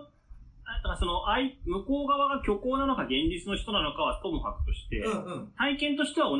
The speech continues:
Speaker 1: じだっていうことですよね。
Speaker 2: あ、そうそうそうそうそう。
Speaker 1: あ、
Speaker 2: だと認識、
Speaker 1: あ、で、いや、
Speaker 2: 認識。
Speaker 1: で、僕もそう思いますよ。やっぱりそれは。
Speaker 2: で、な-、なんでそんなこと言ってるかっていうと、その、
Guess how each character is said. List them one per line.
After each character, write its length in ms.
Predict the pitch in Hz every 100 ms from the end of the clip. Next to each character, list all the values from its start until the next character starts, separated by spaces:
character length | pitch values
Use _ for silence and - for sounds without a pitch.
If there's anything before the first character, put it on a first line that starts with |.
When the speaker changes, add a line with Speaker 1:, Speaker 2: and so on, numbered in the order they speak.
| 147
Speaker 1:
じ 60 | 165
だ 80 |
っ 120 | 165 -
て 60 |
い 40 | -
う 20 |
こ 60 | 104
と 80 | -
で 80 |
す 60 | -
よ 40 | -
ね。 40 | 226
Speaker 2:
あ、 160 | 247
そ 220 | 247 330 349
う 40 |
そ 160 | 311 311
う 20 |
そ 100 | 269
う 60 | -
そ 160 | 208 -
う 20 |
そ 60 | 233
う。 40 |
Speaker 1:
あ、 60 | 254
Speaker 2:
だ 80 |
と 100 | 160
認 300 | 160 208 294
識、 20 | 214
Speaker 1:
あ、 20 |
で、 200 | 269 254
い 20 |
や、 80 | 269
Speaker 2:
認 40 |
識。 220 | 226 262 269
Speaker 1:
で、 40 |
僕 200 | 233 247
も 80 | 311
そ 80 | 302
う 40 |
思 120 | 269 254
い 20 |
ま 100 | 214
す 80 | -
よ。 60 | - - - - - - _ _ _ _ _ -
や 80 | 131
っ 80 | -
ぱ 100 | 127
り 80 | 107
そ 120 | -
れ 80 | 87
は。 200 | - - _ -
Speaker 2:
で、 140 | -
な-、 140 | 254 208
な 140 | 277
ん 40 | 349
で 60 |
そ 120 | 269 202
ん 20 |
な 80 | 190
こ 60 |
と 40 | 175
言 60 |
っ 40 | -
て 60 |
る 80 | 151
か 100 | 135
っ 20 |
て 60 | 113
い 40 |
う 60 | 104
と、 120 | -
そ 0 | 104
の、 240 | 98